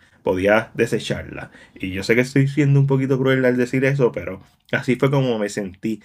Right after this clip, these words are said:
Y yo soy crítico de cine, eso es lo que yo hago. Así que para mí es muy fácil sentarme y, eh, dar mi opinión de algo, mi opinión, eh, letrada de algo, porque yo he visto mucho cine, mucho cine en general, pero específicamente de horror,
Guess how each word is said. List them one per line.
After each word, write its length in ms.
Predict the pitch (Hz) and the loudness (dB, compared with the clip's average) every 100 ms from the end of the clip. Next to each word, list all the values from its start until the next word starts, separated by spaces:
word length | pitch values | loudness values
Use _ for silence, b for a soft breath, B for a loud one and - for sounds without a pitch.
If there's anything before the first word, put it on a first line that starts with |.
| B B - | B B -4
Y 100 | 110 | 0
yo 100 | 104 | 0
soy 120 | 160 | 0
crítico 300 | 180 190 190 | -2 0 2
de 80 | 196 | 0
cine, 240 | 175 202 147 | -2 -6 -8
eso 120 | - | -10
es 40 | |
lo 100 | 95 | -6
que 100 | 107 | 0
yo 120 | 143 156 | 2 2
hago. 200 | 120 - B B - | 0 -6 B B -8
Así 420 | 107 - - 143 | -6 -2 0 2
que 300 | 151 127 - _ - | 4 2 0 _ -6
para 200 | 117 104 | -4 -4
mí 120 | 95 | -6
es 60 | 127 | -2
muy 140 | 127 | -2
fácil 480 | 135 165 175 147 127 | 2 2 4 2 0
sentarme 760 | - 98 92 127 147 147 120 | -2 -4 -2 2 4 4 2
y, 100 | - | 2
eh, 220 | 98 - - | -4 -6 -8
dar 160 | 85 | -8
mi 100 | 98 | -6
opinión 440 | 101 120 127 139 139 | -2 2 4 6 6
de 140 | 139 | 6
algo, 420 | 170 165 123 120 B B B | 6 4 4 4 B B B
mi 100 | - | -8
opinión, 560 | - 87 90 92 107 | -6 -10 -10 -8 -8
eh, 300 | 110 107 90 - | -4 -4 -4 -2
letrada 600 | 104 90 113 165 123 107 | 0 4 4 6 4 2
de 180 | 95 107 | -4 0
algo, 460 | 160 139 107 113 | 0 2 0 -2
porque 380 | - 80 - 87 | -6 -14 -12 -12
yo 80 | 82 | -12
he 40 | |
visto 260 | 78 - 95 | -16 -12 -12
mucho 260 | 90 95 101 | -10 -10 -2
cine, 320 | 151 185 156 | 0 2 2
mucho 400 | 113 104 110 113 b b | 2 0 0 -2 b b
cine 160 | 113 | -2
en 40 | 120 | 0
general, 320 | 131 123 - | 2 2 2
pero 160 | 120 | 0
específicamente 880 | 98 _ - - - 135 123 131 131 | -2 _ -20 -16 -6 -2 0 0 4
de 60 | 127 | 4
horror, 280 | 123 170 | 6 2